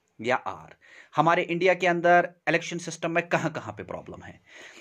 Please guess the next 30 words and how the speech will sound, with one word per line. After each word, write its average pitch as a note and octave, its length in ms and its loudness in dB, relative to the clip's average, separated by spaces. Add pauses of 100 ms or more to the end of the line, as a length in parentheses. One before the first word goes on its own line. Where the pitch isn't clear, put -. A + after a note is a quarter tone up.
(220)
प्रॉब्लम C4 400 6
हमारे G#3+ 440 4
इंडिया G#3 440 0
में G#3 420 -2 (800)
है, F3+ 500 2
ब्लैक D#3+ 360 -2
मनी B2+ 180 -10
इस्तेमाल F2+ 540 -20
होता - 240 -20
है। - 200 -20 (640)
यानी G3 500 2 (400)
जो G#3+ 600 4 (140)
बड़े-बड़े A#3 360 4
बिजनेसमैन G#3+ 640 -2
होते G3+ 360 0
हैं F#3+ 360 4
या F3+ 200 2
बड़े-बड़े F3+ 400 -2
लीडर F3+ 400 0
होते D#3+ 380 2
हैं, C#3 280 2 (380)
उनके G#3+ 320 2
पास A3 420 4
दो F#3 140 6
नंबर G#3 260 2
पैसा G3+ 300 2
होता F#3+ 360 2
है, F#3+ 380 0
जो C#3+ 300 -8 (260)
black E3 260 0